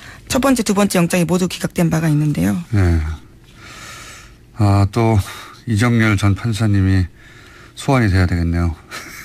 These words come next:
Speaker 2: <laughs> 이게 정말 이해가 안 가네요. 일반적인 상식으로도. 이 댓글 수사야말로 증거인멸의 화신들 아니었나요, 이때까지? 어, 대마왕 케이스 아닙니까? 증거인멸에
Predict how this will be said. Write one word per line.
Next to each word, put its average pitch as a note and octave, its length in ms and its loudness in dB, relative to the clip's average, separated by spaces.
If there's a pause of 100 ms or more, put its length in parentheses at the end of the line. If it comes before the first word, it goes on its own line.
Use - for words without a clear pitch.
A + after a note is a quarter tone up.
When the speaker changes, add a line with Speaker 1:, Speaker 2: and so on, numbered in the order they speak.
(220)
Speaker 2:
<laughs> - 720 -16
이게 A#2+ 140 4
정말 B2 320 2
이해가 C3 280 2
안 G#2+ 60 2
가네요. G2+ 360 2
일반적인 A2 500 2
상식으로도. G#2+ 800 0 (1000)
이 A#2+ 440 2 (560)
댓글 F3 920 0 (120)
수사야말로 B2+ 1000 0
증거인멸의 F3 720 2
화신들 G#3 440 -2
아니었나요, C#3+ 400 0
이때까지? C#3 480 -4 (1400)
어, A2+ 460 -2
대마왕 F3 500 2
케이스 F3 280 0
아닙니까? D3 500 2 (280)
증거인멸에 C3+ 840 0